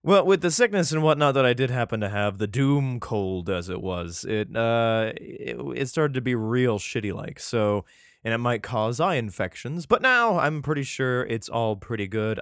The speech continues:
I can see. It's wonderful. Um, looking forward to tossing away <laughs> old glasses and not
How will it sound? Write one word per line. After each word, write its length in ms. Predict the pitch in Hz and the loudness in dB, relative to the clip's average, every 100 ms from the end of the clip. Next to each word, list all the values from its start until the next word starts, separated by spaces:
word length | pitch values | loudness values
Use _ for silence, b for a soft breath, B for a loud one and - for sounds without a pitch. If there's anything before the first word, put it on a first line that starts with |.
| - | -2
I 140 | 156 | -2
can 180 | 139 131 | -2 -4
see. 480 | - 147 131 131 110 _ | -4 -2 0 -2 -4 _
It's 240 | 127 123 113 | -6 -6 -4
wonderful. 580 | 98 92 - - - _ _ _ _ | -6 -8 -12 -12 -14 _ _ _ _
Um, 480 | 104 107 110 107 101 - | -2 2 4 2 -2 -4
looking 240 | 139 127 | -4 -4
forward 360 | - 139 127 123 | 0 0 0 -4
to 540 | - 127 113 110 95 82 _ _ _ _ _ _ - | -6 -6 -6 -8 -10 -16 _ _ _ _ _ _ -2
tossing 380 | 143 151 160 | 0 2 2
away 460 | 143 135 135 147 143 | 2 4 6 6 6
<laughs> 20 | |
old 300 | 123 131 131 | 4 0 0
glasses 580 | 120 123 123 - 107 98 | 2 2 2 0 -4 -4
and 140 | 95 | -4
not 220 | 98 101 | -2 -4